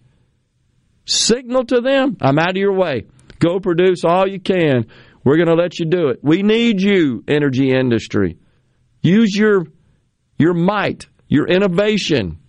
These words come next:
your assets, your resources to produce more."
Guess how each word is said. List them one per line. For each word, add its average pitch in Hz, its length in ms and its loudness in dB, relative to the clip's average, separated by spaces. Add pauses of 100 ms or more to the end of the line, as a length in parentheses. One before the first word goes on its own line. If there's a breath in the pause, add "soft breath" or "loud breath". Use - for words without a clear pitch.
(680)
your 156 300 2
assets, 160 600 -2
your 175 160 2
resources 170 720 -2
to 165 120 0
produce 170 560 -2
more." 220 520 -2